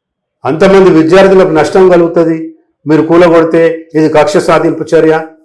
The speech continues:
బుద్ధుండే మాటలు మాట్లాడుతుండా హరీష్ రావు? నువ్వు తప్పు చేశావురా వెధవా అని వాడిని తిట్టాలా పల్లా రాజేశ్వర రెడ్డిని? తిట్టకుండా వెనకేసుకొచ్చి ఇంతమంది విద్యార్థులకు నష్టం జరుగుతుందని చెప్పి హరీష్ రావు మాట్లాడటం హాస్యాస్పదం.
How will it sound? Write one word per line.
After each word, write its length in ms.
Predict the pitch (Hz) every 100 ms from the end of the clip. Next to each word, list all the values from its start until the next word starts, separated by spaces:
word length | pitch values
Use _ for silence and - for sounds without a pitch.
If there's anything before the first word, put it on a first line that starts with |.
| _ _
బుద్ధుండే 440 | 117 156 160 202 202
మాటలు 300 | 180 175 160
మాట్లాడుతుండా 680 | 143 120 120 107 117 131 139
హరీష్ 260 | 147 151
రావు? 240 | 165 196 - _ _ _ _ _ _ _ _ _ _ _ _ _
నువ్వు 180 | 160 202
తప్పు 260 | 165 123 190
చేశావురా 500 | 196 190 190 175 175
వెధవా 380 | 160 156 170 185
అని 140 | 185
వాడిని 300 | 170 156 156
తిట్టాలా 500 | 156 196 165 - - - _ _
పల్లా 180 | 143 170
రాజేశ్వర 360 | 160 151 147 127
రెడ్డిని? 280 | 117 104 101 - _ _ _
తిట్టకుండా 480 | 190 185 208 214 202
వెనకేసుకొచ్చి 1120 | 165 165 170 190 - 156 - 123 120 190 - _ _ _ -
ఇంతమంది 420 | 160 190 190 180
విద్యార్థులకు 540 | 160 160 190 196 196
నష్టం 380 | 185 175 - 180
జరుగుతుందని 540 | 175 175 180 170 160
చెప్పి 480 | 156 160 156 147 - _ _ _
హరీష్ 220 | 156 175 165
రావు 200 | 170 160
మాట్లాడటం 500 | 156 156 151 190 185
హాస్యాస్పదం. 760 | 139 135 - 175 175 127 104